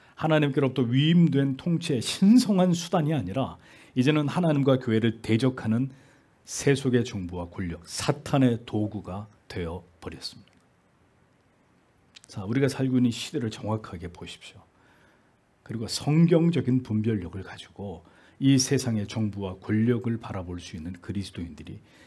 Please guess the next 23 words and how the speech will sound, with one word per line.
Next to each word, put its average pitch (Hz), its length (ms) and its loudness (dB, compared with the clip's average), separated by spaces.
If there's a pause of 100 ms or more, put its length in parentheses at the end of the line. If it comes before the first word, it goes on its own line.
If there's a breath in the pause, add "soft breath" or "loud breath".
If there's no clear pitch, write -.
(120 soft breath)
되셔야 87 420 -12
합니다. 76 420 -20 (760 soft breath)
우리와 113 340 4
우리 107 180 -2
자녀들의 98 440 -8
미래를 104 440 -2
위해서 113 440 -10
우리에게 110 380 -2
지금 160 520 4
필요한 143 600 4
기도의 123 460 4
제목이 101 640 -6
무엇인지를 90 800 -6 (600 soft breath)
우리가 90 240 -8
분명히 113 500 2
알고 82 420 -10 (880 soft breath)
우리는 104 300 -2
지금 117 320 4
이 120 120 6
나라를 92 540 -2
위해 80 180 -16
그리고 101 360 -4
교회와 95 560 0